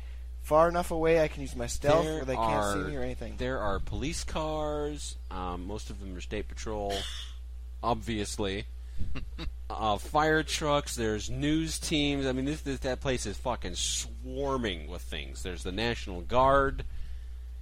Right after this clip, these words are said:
Speaker 2: You're not getting anywhere close to the police,
Speaker 1: Oh.
Speaker 2: police station.
Speaker 1: I'll go walk home.
Speaker 2: You walk home.
Speaker 1: While I'm walking home, I'm gonna call Tiffany.
Speaker 2: All right.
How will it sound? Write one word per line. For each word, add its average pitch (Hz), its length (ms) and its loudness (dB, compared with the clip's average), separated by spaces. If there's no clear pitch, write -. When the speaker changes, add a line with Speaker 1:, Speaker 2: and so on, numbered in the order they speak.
Speaker 2:
You're 123 120 -2
not 123 140 2
getting 117 220 0
anywhere 101 160 -2
close 98 320 -6
to 82 60 -8
the - 40 -10
police, 76 340 -8
Speaker 1:
Oh. 95 240 -6
Speaker 2:
police - 160 -2
station. - 320 -4
Speaker 1:
I'll 185 220 -10
go 139 300 -8
walk - 200 -8
home. - 180 -8
Speaker 2:
You 80 120 -6
walk 104 320 -4
home. 73 280 -8
Speaker 1:
While 175 240 -2
I'm 160 80 -4
walking 143 320 -2
home, 123 320 -6
I'm 165 60 -6
gonna 160 120 -4
call 143 380 -6
Tiffany. - 440 -8
Speaker 2:
All 95 140 -2
right. 110 260 0